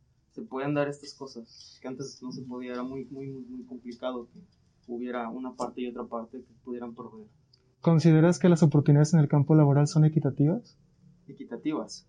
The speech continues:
Speaker 2: Ajá, hombre y mujer. O sea, tienen las mismas posibilidades de tener un, un empleo.
Speaker 1: Por ejemplo, si una mujer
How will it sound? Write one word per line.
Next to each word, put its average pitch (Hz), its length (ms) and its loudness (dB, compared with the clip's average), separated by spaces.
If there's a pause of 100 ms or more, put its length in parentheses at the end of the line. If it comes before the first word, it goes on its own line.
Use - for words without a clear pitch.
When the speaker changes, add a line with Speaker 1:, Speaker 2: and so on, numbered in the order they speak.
Speaker 2:
Ajá, 151 380 4
hombre 160 240 8
y - 20 6
mujer. 135 420 2
O 147 120 0
sea, 156 140 6
tienen 170 200 6
las 156 140 6
mismas 160 180 6
posibilidades 143 560 4
de 143 80 2
tener 139 260 0
un, 135 180 2
un 151 120 6
empleo. 139 420 4 (1080)
Speaker 1:
Por 143 180 -8
ejemplo, 131 560 -8 (1000)
si 139 1160 -4 (100)
una 202 200 4
mujer 156 380 2